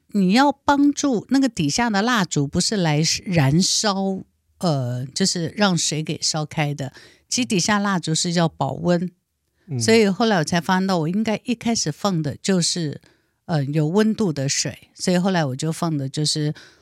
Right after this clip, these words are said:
Speaker 1: 嗯，差不多七八十度左右的热水，然后再加上精油。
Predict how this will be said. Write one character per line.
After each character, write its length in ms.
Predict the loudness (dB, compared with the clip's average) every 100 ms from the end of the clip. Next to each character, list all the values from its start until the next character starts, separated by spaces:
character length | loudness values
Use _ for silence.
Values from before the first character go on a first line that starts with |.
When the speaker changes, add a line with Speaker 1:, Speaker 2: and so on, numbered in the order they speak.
| _
Speaker 1:
嗯， 340 | -2 -2 -2 -6
差 200 | -4 -4
不 80 | -4
多 260 | -4 -4
七 180 | -4 -6
八 220 | -2 -2
十 160 | -2 -4
度 260 | -4 -4 -2
左 240 | -4 -2
右 160 | -2 -2
的 140 | -2
热 220 | -2 0
水， 240 | -2 -4 -2
然 120 | 0
后 80 | 2
再 160 | 0 0
加 160 | 2
上 160 | 2 0
精 260 | -2 -4
油。 220 | -4 -8